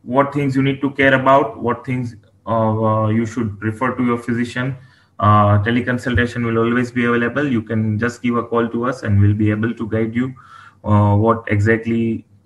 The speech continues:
you need to do with your patient. So, uh, I keep on up-, updating stuff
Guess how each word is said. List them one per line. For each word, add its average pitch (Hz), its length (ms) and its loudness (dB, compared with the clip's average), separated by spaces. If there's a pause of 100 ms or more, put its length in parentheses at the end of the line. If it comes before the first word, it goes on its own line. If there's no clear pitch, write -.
you 110 160 2
need 110 220 0
to 110 100 -4
do 113 120 2
with 110 220 0
your 107 100 -2
patient. 117 360 -6 (460)
So, 113 480 -2 (300)
uh, 104 260 4
I 117 160 0
keep 170 260 -6
on 156 140 0
up-, 120 240 -2
updating 117 440 -2
stuff 104 380 -4